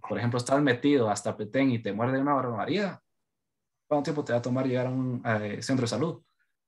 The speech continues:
Entonces, esas son las cosas importantes que le mencionaba, de el, el tema de compartir y aportar, eh, a la comunidad científica, porque como decías, sí, va, yo estoy en un ambiente que, pues, científico, pero cabal, como decías, mucha gente que está trabajando en el campo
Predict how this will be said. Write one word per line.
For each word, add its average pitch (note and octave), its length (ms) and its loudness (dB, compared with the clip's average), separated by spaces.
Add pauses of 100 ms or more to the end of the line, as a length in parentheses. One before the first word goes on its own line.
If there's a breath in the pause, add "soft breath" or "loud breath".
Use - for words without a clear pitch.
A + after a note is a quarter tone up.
Entonces, A#2+ 580 -2
esas D3+ 180 -4
son C3+ 120 -4
las A#2+ 120 -2
cosas B2+ 220 -4
importantes A#2 460 -4
que B2+ 80 -4
le B2 60 -2
mencionaba, A2 500 0
de G#2 160 -2
el, A2+ 400 -10 (100)
el - 240 -20
tema A#2+ 300 0
de A#2 80 -4
compartir A2+ 640 -4
y G#2+ 220 -2
aportar, G#2 760 -4 (180)
eh, - 400 -20
a A#2+ 80 -8
la G#2+ 140 -6
comunidad A2 320 -6
científica, A#2 500 -6
porque A2 240 -8
como A2 260 -4
decías, B2 380 -2 (420 loud breath)
sí, E3 140 -6
va, A2+ 240 4
yo A#2 80 -2
estoy B2 220 0
en A#2+ 60 2
un A#2+ 40 2
ambiente A#2 400 0
que, A2+ 140 -8
pues, A#2 240 -8
científico, - 920 -2
pero A2 260 -4
cabal, A#2 280 -2
como A#2 180 -2
decías, B2 240 0
mucha A#2+ 220 -2
gente C3+ 260 0
que A2+ 60 -2
está G#2 200 -4
trabajando A#2 440 0
en C3 60 2
el A2+ 60 -2
campo G3+ 460 -2